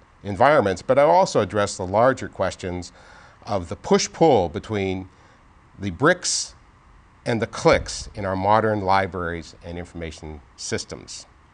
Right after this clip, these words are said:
At the state government level, the pace of technology has exceeded the mechanisms for the provisions of this kind of service. To provide content, print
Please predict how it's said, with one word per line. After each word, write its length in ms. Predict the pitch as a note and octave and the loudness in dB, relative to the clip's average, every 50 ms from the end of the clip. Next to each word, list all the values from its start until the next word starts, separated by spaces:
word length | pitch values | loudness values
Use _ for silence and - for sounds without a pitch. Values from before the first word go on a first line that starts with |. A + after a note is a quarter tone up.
| _ - _ _ _ _ _ _ _ _ _ _ _ _ _ _ _ _ _ _ _ _ _ _ _ - - - - - - - - - _ | _ -20 _ _ _ _ _ _ _ _ _ _ _ _ _ _ _ _ _ _ _ _ _ _ _ -20 -20 -20 -20 -20 -20 -20 -20 -10 _
At 140 | - B2+ - | -4 -2 -2
the 40 | C3+ | -2
state 300 | A#2+ - - F#3+ G3 D#3 | 0 2 2 2 4 4
government 320 | D#3+ E3 D#3 C#3+ C#3 A#2 | 2 2 4 4 2 2
level, 420 | G#2 G#2 G#2 G2 F2 F#2+ F#2+ G2+ G2 - - - _ _ _ _ - - - - - _ _ _ _ _ _ _ _ _ - - - | 2 2 0 0 0 -2 -4 -6 -8 -12 -20 -20 _ _ _ _ -20 -20 -20 -20 -20 _ _ _ _ _ _ _ _ _ -20 -10 -8
the 80 | A#2 | -8
pace 300 | - - C#3 D3+ D3 - | -2 2 2 2 4 2
of 100 | D3+ C3 | 0 0
technology 560 | - D3 B2+ - - C#3 C3 B2+ B2+ A#2+ A#2 G#2+ | 2 2 2 4 4 4 6 6 4 2 0 -4
has 140 | F#2+ F2+ | -6 -6
exceeded 500 | G2 F#2 - - - C#3 C#3+ C3+ A#2 E2+ | -8 -10 -8 -4 -4 -2 0 0 -2 -2
the 80 | E2+ F#2 | -2 -2
mechanisms 800 | F#2+ G#2 A#2 A2+ - A#2 G2 E2+ D#2+ D2 D2+ D#2 D#2 E2 - - | 2 2 2 2 2 -2 -2 -2 -4 -6 -8 -10 -12 -12 -14 -16
for 240 | - - G2 F#2 F2+ | -14 -8 -6 -6 -6
the 140 | F2 E2+ - - _ | -6 -10 -12 -16 _
provisions 560 | - G#2 F#2 F2 B2+ B2+ G#2+ - G#2+ F#2 - | -10 -8 -2 0 0 0 2 0 -4 -4 -4
of 140 | G#2 E2+ D#2+ | -6 -6 -6
this 340 | G#2 G2 - - - - - _ | -6 -6 -6 -10 -14 -16 -18 _
kind 260 | - A2+ G2 F2+ E2 | -4 -4 -4 -4 -4
of 80 | E2+ | -8
service. 640 | - - - D3 D3 C3+ F2+ D#2 - - - - - - - _ _ _ - - - - - - - - - _ - - _ | -8 -2 2 4 4 4 2 -2 -8 -10 -12 -12 -14 -16 -20 _ _ _ -20 -20 -20 -20 -20 -20 -20 -20 -20 _ -20 -20 _
To 80 | - | -12
provide 340 | A2 G2 - C#3+ C#3 C#3 B2 | -8 2 4 6 6 6 2
content, 640 | - - C#3+ C#3+ D#3 D3+ - A#2+ G2+ F#2+ F#2 - _ | 2 4 4 4 4 4 2 0 -2 -2 -2 -6 _
print 320 | - - D#3+ D#3+ B2 - | -2 0 2 2 2 0